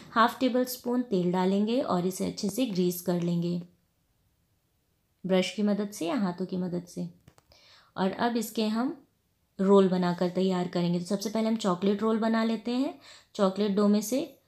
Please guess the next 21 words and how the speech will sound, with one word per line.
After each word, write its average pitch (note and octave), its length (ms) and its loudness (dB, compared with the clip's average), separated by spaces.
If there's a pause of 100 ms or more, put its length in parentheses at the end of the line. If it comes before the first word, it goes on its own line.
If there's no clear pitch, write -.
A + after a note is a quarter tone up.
(140)
उसके G3 240 0
दो F#3+ 200 0
पार्ट G#3 320 0
करेंगे A#3 480 -2 (420)
और F#3 320 2
इस A3+ 160 -4
तरीके A#3+ 280 0
से A#3+ 140 -2
रोल G3 200 4
बनाते F#3 400 0
हुए A3+ 160 2
थोड़ा C4+ 320 0
सा C#4+ 120 -4
हाथों G3 280 0
की G3 100 -4
मदद F#3 260 -2
से G3+ 120 -6
इसे G3 180 -2
फ्लैट F3+ 400 0
कर F#3 140 0
लेंगे, F3 460 -2